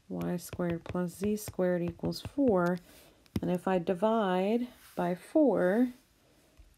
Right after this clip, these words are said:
I'm gonna get the equation x squared over one plus y squared over four plus z squared over four equals one.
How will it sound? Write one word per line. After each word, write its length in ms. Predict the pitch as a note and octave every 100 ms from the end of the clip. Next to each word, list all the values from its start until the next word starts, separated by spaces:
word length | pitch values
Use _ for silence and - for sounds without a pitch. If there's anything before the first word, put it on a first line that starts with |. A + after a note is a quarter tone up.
| -
I'm 40 | F#3
gonna 200 | F#3 F3+
get 240 | F#3 -
the 120 | F3+
equation 560 | F3 - E3+ E3+ E3 -
x 240 | - F3+ -
squared 680 | - - E3+ E3 E3+ E3+ - - _ - - _ _ _ _ _ -
over 280 | D#3+ D#3 F3
one 500 | G3 C4 B3 F#3 E3+
plus 460 | - F3+ E3 - E3+
y 260 | E3+ E3
squared 600 | E3 - - D#3+ D#3 D#3 -
over 340 | E3 D3+ D3+ E3+
four 560 | - B3 A#3+ G3+ F3+ - - - - - - -
plus 300 | G3 F#3+ E3+
z 220 | E3+ F#3+
squared 580 | F#3 - F3 E3+ D#3+ D#3+ -
over 240 | D#3+ D#3 F3
four 400 | - B3+ G#3+ F3+
equals 400 | F3 E3+ F3+ F3+
one. 540 | A#3+ C4 F#3+ E3+ G3